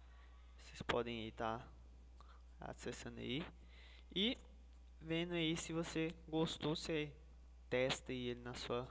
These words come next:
residência, no seu computador. E vê. E entre em contato com a gente pra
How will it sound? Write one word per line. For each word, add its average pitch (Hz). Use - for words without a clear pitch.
residência, 131
no 151
seu -
computador. 143
E 180
vê. 147
E 151
entre 151
em 156
contato 147
com 147
a 143
gente 139
pra 131